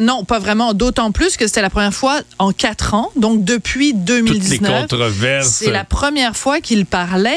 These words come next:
Speaker 1: depuis qu'il avait été arrêté par la police et accusé <clears throat> par la suite de voies de fait simples sur une femme. Un an plus tard, en deux mille vingt, il avait plaidé coupable à ces accusations-là. Et, euh, par la suite, un juge, donc, euh,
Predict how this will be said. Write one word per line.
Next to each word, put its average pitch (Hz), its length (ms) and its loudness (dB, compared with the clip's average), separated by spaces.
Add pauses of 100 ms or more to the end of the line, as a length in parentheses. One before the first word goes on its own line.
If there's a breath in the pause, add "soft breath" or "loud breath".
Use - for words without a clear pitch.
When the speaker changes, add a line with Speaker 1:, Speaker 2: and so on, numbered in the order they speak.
Speaker 1:
depuis 240 380 0
qu'il 226 200 0
avait 196 320 2
été 233 440 0 (100)
arrêté 220 640 -2
par 220 160 -2
la 180 120 0
police 175 580 -2
et 269 180 0 (100)
accusé 247 640 0
<clears throat> - 40 -8
par 220 120 0
la 170 140 -2
suite 269 260 -2
de 214 80 0
voies 196 320 0
de 208 40 -10
fait 226 340 -2
simples 233 560 -2 (440 loud breath)
sur 285 320 0
une 226 160 4
femme. - 300 -4 (180)
Un 262 200 0
an 294 120 0
plus 208 160 -2
tard, 240 260 -2
en 262 120 0
deux 220 140 4
mille 214 200 2
vingt, 233 280 0
il 202 120 0
avait 180 200 2
plaidé 240 580 0
coupable 202 640 -2
à 220 120 -2
ces 220 280 0
accusations-là. 180 880 0 (540 loud breath)
Et, 277 360 0
euh, 208 140 2
par 190 140 0
la 175 100 -2
suite, 285 220 0
un 220 180 2
juge, 202 680 2
donc, 202 420 0
euh, 175 160 0